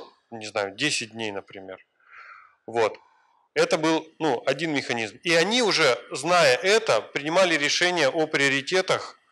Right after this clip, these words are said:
ну, немножко по-другому. То есть даже если это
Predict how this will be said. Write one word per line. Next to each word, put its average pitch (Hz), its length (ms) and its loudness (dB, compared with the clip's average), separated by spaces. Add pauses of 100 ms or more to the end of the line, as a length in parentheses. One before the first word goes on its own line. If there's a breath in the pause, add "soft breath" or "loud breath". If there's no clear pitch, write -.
(180)
ну, 156 100 -2
немножко 160 400 -2
по-другому. 143 720 0
То - 80 -2
есть 143 120 -2
даже 165 240 2
если 170 300 -2
это 151 240 -2